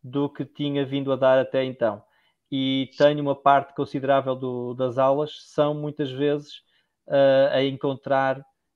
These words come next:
e a perceber o que é que é isso de uma fake news, de uma notícia falsa, como é que nos podemos defender, porque entra aí a questão da liberdade de expressão também, não é? Eh, se queremos realmente limitar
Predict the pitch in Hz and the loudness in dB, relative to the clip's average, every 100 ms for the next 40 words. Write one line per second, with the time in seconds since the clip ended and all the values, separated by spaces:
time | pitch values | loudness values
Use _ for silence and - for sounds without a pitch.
0 | - 123 123 - - 135 143 143 139 - | -16 -12 -12 -14 -8 -2 -2 -2 -6 -4
1 | 135 135 135 - 131 - _ 147 127 123 | -4 -4 -6 -12 -20 -20 _ -14 -10 -8
2 | 123 120 - 123 131 147 160 160 - 131 | -6 -6 -6 -6 -4 -2 -4 -6 -12 -12
3 | 127 120 123 123 - 127 139 143 - 147 | -10 -12 -12 -12 -2 2 2 0 -6 -12
4 | _ _ - 143 139 143 - 139 139 131 | _ _ -8 -4 -4 -6 -12 -4 -2 -2
5 | - - 131 123 139 156 156 _ _ _ | -8 -6 -4 2 4 4 2 _ _ _
6 | _ _ _ _ _ _ 165 175 180 175 | _ _ _ _ _ _ 0 2 4 4
7 | 190 - 202 190 196 202 185 185 185 - | 2 -2 -2 0 -2 -2 2 0 0 -10
8 | - 185 180 160 165 143 127 156 - 117 | -2 0 2 0 0 0 -2 -4 -6 -8
9 | 117 113 113 - - 147 156 151 139 147 | -6 -6 -10 -14 -2 2 2 0 0 0
10 | 143 151 147 147 147 160 147 - 143 143 | 0 -4 -6 -4 -2 0 -2 0 2 4
11 | 151 165 | 2 -2